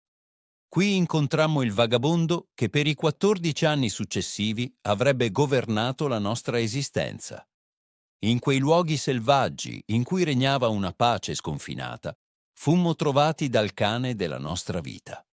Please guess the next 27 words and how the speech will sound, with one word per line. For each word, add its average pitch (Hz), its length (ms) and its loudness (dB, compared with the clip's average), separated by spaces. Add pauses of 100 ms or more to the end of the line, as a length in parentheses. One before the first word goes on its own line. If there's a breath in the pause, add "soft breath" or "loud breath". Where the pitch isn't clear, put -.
(540)
Stavamo 135 520 2
mangiando 135 600 4
un 127 140 2
panino 135 460 2
su - 140 -6
un 110 140 2
piccolo 135 480 -2
promontorio 92 920 0
affacciato 117 640 0
sul 87 240 -4
lato 104 320 2
occidentale 90 840 0
del 65 220 -8
porto, - 560 -6 (440)
e 95 140 2
avevo 143 360 2
gettato 143 520 2
qualche 127 340 0
briciola 113 540 0
ad 85 140 -2
alcuni 110 380 0
gabbiani, 78 720 -2
evidentemente 110 920 2
abitué 82 520 -2
del 69 160 -4
luogo, 62 540 -4 (360)
che, 120 120 0